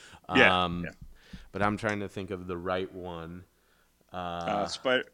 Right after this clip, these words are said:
Speaker 1: or
Speaker 2: yeah, but which Spider-Man is it? Homecoming.
Speaker 1: It's
Speaker 2: Spider-Man
Speaker 1: Homecoming,
Speaker 2: Homecoming.
Speaker 1: yeah,
Speaker 2: I was,
Speaker 1: yeah, sorry.
Speaker 2: I, I was like, "It's not The Amazing Spider-Man." Um, and he was so great in that, too.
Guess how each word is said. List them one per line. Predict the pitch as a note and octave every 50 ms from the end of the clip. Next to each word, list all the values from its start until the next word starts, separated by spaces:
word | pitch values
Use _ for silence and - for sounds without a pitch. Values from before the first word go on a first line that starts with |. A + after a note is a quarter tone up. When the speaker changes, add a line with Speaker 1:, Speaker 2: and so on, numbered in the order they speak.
| _ -
Speaker 1:
or | A2 G#2+ G2 G2 F#2+ F#2+ G2+
Speaker 2:
yeah, | B2 B2+ A#2+ G#2+ F#2+
but | F#2+ F#2+ G#2+ A2
which | A#2 C3+ F#2+ -
Spider-Man | - - A#2+ A2 G#2+ G#2 G2+ F#2+ F#2 F#2
is | F#2+ F2 D2+ D2+
it? | D2 C#2+ - - - - - - - - - - - _ _ _ - - - - - - - -
Homecoming. | - D3 D3+ C3 A#2 - F#2+ E2 A2+
Speaker 1:
It's | G#2 -
Speaker 2:
Spider-Man | - C3 C3+ C3+ C#3 C3 B2 C3
Speaker 1:
Homecoming, | D#3+ G#2+ G2 C3+ A2 F2+
Speaker 2:
Homecoming. | E2+ G2+
Speaker 1:
yeah, | A2 G2 E2+ F2 F#2
Speaker 2:
I |
was, | F#2+ G#2+
Speaker 1:
yeah, | G#2 F#2
sorry. | - - G#2 F#2+ F#2 G2 G2 G2 -
Speaker 2:
I, | - F#2+ F#2
I |
was | F#2 F2+ E2
like, | F2+ F2 E2 E2
"It's | F2 - -
not | F#2+ G2+ G#2+ G2+ - -
The | F#2+
Amazing | F#2+ G2 G2 F#2+ F#2+ G2 F#2+ F2
Spider-Man." | - F2 F2+ F2 E2+ E2+ E2 D#2+ - _ - - - - - - - - -
Um, | E2+ E2+ E2 E2 E2 E2 E2 D#2+ D#2 - - - - _ -
and | A2 G2+ F#2+
he | G2 F#2+
was | F#2 F#2 -
so | - G#2+ F#2 F2
great | D#2+ F#2 F2+ D#2+ D2+
in | D#2+ D#2+
that, | D#2 D2 C#2 - -
too. | - G2+ F#2 F2 D2+ C#2